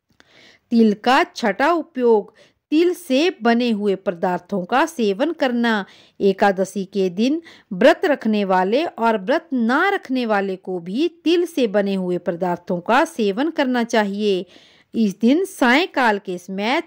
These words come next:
तिल युक्त भोजन बनाकर भगवान विष्णु और माता लक्ष्मी को भोग लगाएं। साथ ही गरीब और जरूरतमंद को भी भोजन कराएं तथा प्रति को तिल युक्त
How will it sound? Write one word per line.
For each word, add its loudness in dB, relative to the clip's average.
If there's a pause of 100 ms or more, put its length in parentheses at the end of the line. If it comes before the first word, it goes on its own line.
(120)
तिल 4
युक्त 0
भोजन -2
बनाकर 0
भगवान 0
विष्णु -2
और 0
माता -4
लक्ष्मी -6
को 4 (400)
भोग 6
लगाएं। 0 (300)
साथ -2
ही -6 (100)
गरीब 2
और 0
जरूरतमंद -6
को -2
भी 4
भोजन 2
कराएं 2 (600)
तथा 0
प्रति -4
को 0
तिल 2
युक्त 0